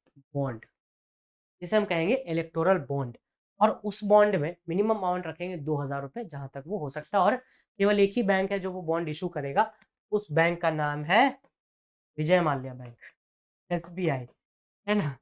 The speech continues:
एसबीआई नाम होगा उसका, उस बैंक का, उसी से हम ये कराएंगे। पूरी कहानी समझ में आ गई? अगर इलेक्टोरल बॉन्ड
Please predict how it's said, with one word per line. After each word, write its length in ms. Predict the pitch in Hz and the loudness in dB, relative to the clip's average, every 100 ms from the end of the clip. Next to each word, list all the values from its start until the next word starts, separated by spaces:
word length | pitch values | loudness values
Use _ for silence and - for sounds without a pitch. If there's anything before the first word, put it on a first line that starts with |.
| _ _ - | _ _ -8
एसबीआई 460 | 170 170 185 196 190 | -6 -4 -2 0 0
नाम 240 | 160 165 | -2 0
होगा 220 | 170 170 | 0 0
उसका, 320 | 170 - 190 _ _ _ _ - | -2 -6 -12 _ _ _ _ -10
उस 80 | 156 | -6
बैंक 340 | 143 143 127 | -4 -4 -4
का, 120 | 123 _ _ | -12 _ _
उसी 220 | 156 190 | -12 -8
से 80 | 165 | -6
हम 160 | 165 175 | -6 -6
ये 60 | |
कराएंगे। 380 | 139 131 117 117 _ _ _ _ _ _ - | -8 -10 -14 -18 _ _ _ _ _ _ 2
पूरी 220 | 240 254 | 4 4
कहानी 560 | - 220 - 196 220 | 2 0 2 2 2
समझ 320 | 233 202 196 190 | 2 0 -2 -2
में 180 | 202 - | -4 0
आ 160 | 156 170 | 4 6
गई? 340 | 175 254 277 - _ _ _ - | 6 4 4 -4 _ _ _ 4
अगर 360 | 220 226 302 - | 10 12 12 12
इलेक्टोरल 460 | 208 220 - 240 254 | 0 0 2 4 4
बॉन्ड 320 | 196 202 233 | 6 6 6